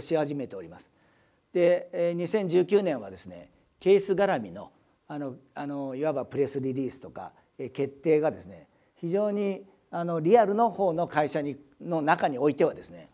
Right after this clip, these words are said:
非常に特出していた、えー、点がですね、えー、株式市場でも認められてるんではないのかなというふうに思っております。えー、それに加えまして、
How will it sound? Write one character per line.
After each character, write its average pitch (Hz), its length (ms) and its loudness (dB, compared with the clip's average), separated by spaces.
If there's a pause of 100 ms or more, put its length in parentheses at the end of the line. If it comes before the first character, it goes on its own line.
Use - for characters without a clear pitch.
(380)
非 175 80 -8
常 185 160 2
に 175 140 0
特 160 220 -2
出 135 280 -10
し - 100 -14
て 156 100 0
い 127 80 -2
た、 104 220 -12 (340)
え 165 80 2
ー、 156 80 0
点 180 200 4
が 202 100 6
で 143 100 0
す - 80 -12
ね、 - 300 -14 (340)
え 151 220 4
ー、 135 40 0
株 151 220 0
式 147 240 -6
市 156 140 -6
場 143 180 2
で 156 100 0
も 185 140 0
認 147 240 0
め 147 100 0
ら 143 100 2
れ 139 100 2
て 143 100 -2
る 139 120 -2
ん 120 100 -6
で 135 80 -4
は 160 100 0
な 143 140 -2
い 131 60 -6
の 117 100 -12
か 123 100 -12
な 147 120 -4
と 143 100 -12
い 123 40 -8
う 110 40 -10
ふ 98 60 -12
う 120 40 -10
に 113 60 -10
思 110 160 -12
っ 107 40 -16
て - 100 -16
お - 20 -10
り 92 60 -16
ま 95 80 -18
す。 - 120 -20 (400)
え 180 80 0
ー、 170 40 0
そ 190 120 4
れ 208 100 4
に 220 80 2
加 220 220 6
え 214 60 4
ま 214 140 4
し - 100 -10
て、 165 360 6